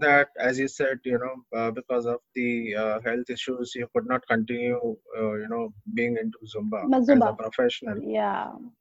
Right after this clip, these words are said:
Speaker 1: So
Speaker 2: Yeah.
Speaker 1: you are full time into modeling now?
Speaker 2: Yeah. Yeah.
Speaker 1: Okay. You have been, you know,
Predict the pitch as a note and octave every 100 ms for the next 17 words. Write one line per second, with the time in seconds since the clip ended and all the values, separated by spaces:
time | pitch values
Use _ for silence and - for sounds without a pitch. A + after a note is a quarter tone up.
0 | _ _ _ - - D3+ D3 D3 D3 D#3+
1 | E3 F3 E3+ F#3+ F3+ F3 E3+ E3 C#3+ C3+
2 | C#3+ C#3+ A#2 G#2 - _ _ _ _ _
3 | _ _ _ _ _ _ _ _ _ D4
4 | C#4+ F#4+ D4+ G#3 - _ _ A#3+ G#3 -
5 | - - - _ _ _ _ _ - -
6 | _ _ _ _ _ _ _ _ D#3+ F#3+
7 | C4 C#4 F#3 G3 A3 B3+ C4+ C4+ G3+ F3+
8 | A3+